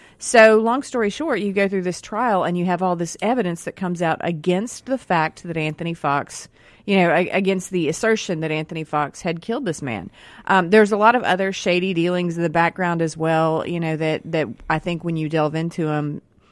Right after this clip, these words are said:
uh, my opinion is they will come out to be illegal. Um, but so it, it, what it looked like to the casual observer, or in this case, like you and I, the ones that are, are trying to figure out the answer, is that,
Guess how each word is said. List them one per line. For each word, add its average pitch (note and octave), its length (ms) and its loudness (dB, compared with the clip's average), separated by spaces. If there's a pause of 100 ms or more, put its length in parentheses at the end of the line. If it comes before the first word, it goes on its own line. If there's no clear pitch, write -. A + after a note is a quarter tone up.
(400)
uh, D3+ 200 2
my E3 180 0
opinion E3 380 -2
is D3+ 180 -4
they D#3 160 0
will D#3 140 -2
come D#3 220 -6
out D3 180 -4
to - 80 -10
be D3 320 -2
illegal. D3+ 580 -4 (440)
Um, D3+ 500 0 (840)
but G#3+ 220 0
so A3+ 180 4
it, G#3 440 2
it, F#3+ 100 -4
what G#3+ 180 -2
it E4 120 -2
looked G#3+ 260 -6
like E3 360 0
to F3 360 0
the F3 140 -6
casual G#3 400 0
observer, D3+ 640 -4
or E3+ 480 0 (160)
in F3 160 -2
this F3 180 -4
case, D#3+ 380 -2
like D#3+ 180 -4
you D#3+ 140 -4
and E3 100 -2
I, C#3+ 260 -2 (440)
the E3+ 140 2
ones F3 280 0
that E3+ 120 0
are, D3+ 280 0
are D#3 120 -2 (160)
trying F3+ 380 -2
to F#3 120 -4
figure D#3+ 320 -4
out D3 140 0
the D#3+ 140 -4
answer, A3+ 260 -4
is F3 300 -2
that, F3 200 2